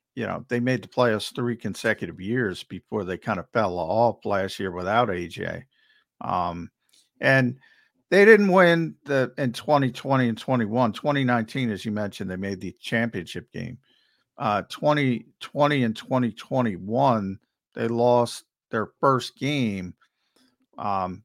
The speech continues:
they lost in the wild card in twenty twenty to the Ravens. It was a one-score game, though.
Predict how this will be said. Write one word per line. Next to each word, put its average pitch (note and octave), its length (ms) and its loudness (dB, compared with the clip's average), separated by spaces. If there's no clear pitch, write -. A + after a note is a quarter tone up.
they A#2+ 100 2
lost C3 360 2
in - 20 -14
the A2 80 -6
wild B2 400 4
card B2 500 4
in G2 160 -8
twenty A2+ 380 -2
twenty A#2 520 -2
to G#2+ 140 -10
the F#2 120 -6
Ravens. A2 680 -4
It G2+ 80 -6
was F#2 180 -10
a - 40 -8
one-score G#2+ 720 -4
game, B2 480 -2
though. B2 400 0